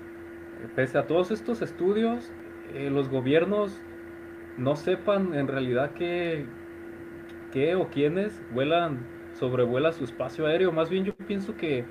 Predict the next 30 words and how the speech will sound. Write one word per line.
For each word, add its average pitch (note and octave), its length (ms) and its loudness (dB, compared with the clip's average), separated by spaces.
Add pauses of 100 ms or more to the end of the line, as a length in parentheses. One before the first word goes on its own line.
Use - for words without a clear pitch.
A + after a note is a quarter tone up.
(440)
sí E3+ 180 -4
saben, B3 500 6 (840)
pero D3 200 6
no D3+ 160 6
lo F#3+ 120 6
pueden G#3 280 8
aceptar E3 500 2
así F#3+ 320 -2
públicamente F3+ 880 0
porque, B2 600 -8 (220)
pues, - 120 -10
es, B2+ 500 -8 (480)
es - 140 -14
un D#3+ 160 -8
tema F3 560 2 (880)
bien C#3 180 0
complicado, E3+ 760 0
¿no? G3 180 0 (180)
¿Qué F#3 60 0
opi-, F3+ 220 -4 (100)
qué - 80 -2
opinas G3+ 320 0
tú, E3 220 -2 (1000)
mi B2+ 80 -2
buen C#3 160 4
compadre? D#3+ 540 4
Y C#3 60 2
Martín, C3 400 0
¿qué F#3+ 80 -4
opinan? D3 500 -2